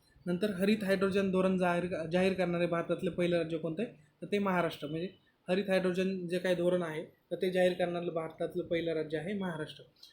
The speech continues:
नंतर वर्सोवा वांद्री सागरी सेतूचं नाव कर-, नामकरण काय करण्यात आले? स्वातंत्र्यवीर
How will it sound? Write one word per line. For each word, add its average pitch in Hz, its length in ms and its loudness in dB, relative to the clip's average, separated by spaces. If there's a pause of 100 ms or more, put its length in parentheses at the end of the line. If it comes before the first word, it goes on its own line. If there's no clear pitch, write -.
(140)
नंतर 185 300 0
वर्सोवा 196 600 2
वांद्री 185 420 0
सागरी 180 360 0
सेतूचं 175 380 -2
नाव 165 120 -2
कर-, 175 260 -2
नामकरण 165 440 -2
काय 160 160 -2
करण्यात 156 280 -6
आले? 175 160 -2 (360)
स्वातंत्र्यवीर 180 680 0